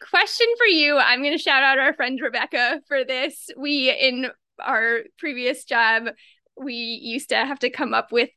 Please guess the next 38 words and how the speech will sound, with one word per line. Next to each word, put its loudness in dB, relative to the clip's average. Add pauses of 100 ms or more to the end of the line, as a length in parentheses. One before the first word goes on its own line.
(160)
sort 0
of -2
those -4
getting -2
to -6
know 0
you -6
icebreaker -4
type -4 (100)
questions -4
of -6
the -6
week -4 (320)
weekly. 2 (300)
And 4 (240)
Rebecca 0
would -2
always -4 (140)
come -6
up -6
with -4 (680)
questions -2
that 4
I 4
would -4
not -4
<laughs> -6
have 2
come 4
up 2
with. 2 (360)
And 2 (180)
I 4
remember 0
her -2
asking -8
this -8 (420)
before. 2